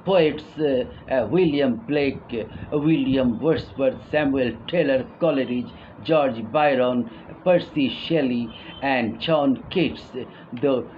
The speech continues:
uh, two major novelists, Jane Austen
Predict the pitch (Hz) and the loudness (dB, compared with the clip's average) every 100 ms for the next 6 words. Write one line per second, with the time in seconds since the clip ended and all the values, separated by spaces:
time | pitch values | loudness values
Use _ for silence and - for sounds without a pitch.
0 | - 135 - - 226 190 117 95 175 190 | -2 2 2 2 2 4 2 2 2 2
1 | 180 120 120 127 110 113 120 113 - - | 0 2 2 0 0 -2 -4 -6 -16 -20
2 | - - 101 135 120 117 139 170 - - | -20 -18 -2 2 2 0 0 -2 0 2
3 | 165 165 | 4 2